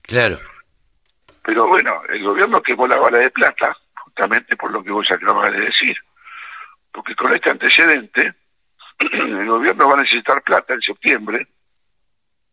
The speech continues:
Speaker 2: y por más que ponga un dólar soja a quinientos,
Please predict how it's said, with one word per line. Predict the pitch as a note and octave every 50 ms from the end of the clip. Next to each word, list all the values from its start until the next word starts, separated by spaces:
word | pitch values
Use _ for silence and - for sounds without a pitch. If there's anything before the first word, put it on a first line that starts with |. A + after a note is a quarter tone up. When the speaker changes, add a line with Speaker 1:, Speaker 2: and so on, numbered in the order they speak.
| _ _ _ _ _ _ - _ _ _ _ - - _ _ _ _
Speaker 2:
y | C#4
por | - - C3+
más | - C#4
que | - - -
ponga | - D3 C#3+ C#3
un | C3
dólar | B2 C3+ C#3 C3+ -
soja | - - D3 - B2
a |
quinientos, | - - A#2 A2+ D#3 A#3+ D#4+ - - - - - - -